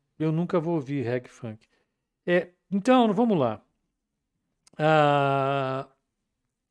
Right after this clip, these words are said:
a carteira hoje que é o zero quarenta e um, o Ibovespa, que é o zero dezoito, ela devolveu o alfa, zero vinte e quatro.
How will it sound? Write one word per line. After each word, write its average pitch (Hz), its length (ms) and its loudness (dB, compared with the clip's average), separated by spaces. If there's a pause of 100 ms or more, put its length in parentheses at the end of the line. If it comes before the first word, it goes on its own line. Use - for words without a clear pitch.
(220)
a 165 80 -6
carteira 226 380 8
hoje 220 120 4
que - 80 4
é - 20 8
o 190 60 8
zero 185 260 6
quarenta 165 440 2
e 139 100 0
um, 208 260 -2
o 190 120 -6
Ibovespa, 160 680 0
que 156 140 -2
é - 20 2
o 147 140 -2
zero 147 180 0
dezoito, 180 680 0 (420)
ela 185 120 2
devolveu 208 640 4
o 196 40 6
alfa, 135 520 4
zero 185 260 2
vinte 196 200 -6
e - 40 -20
quatro. 123 480 -2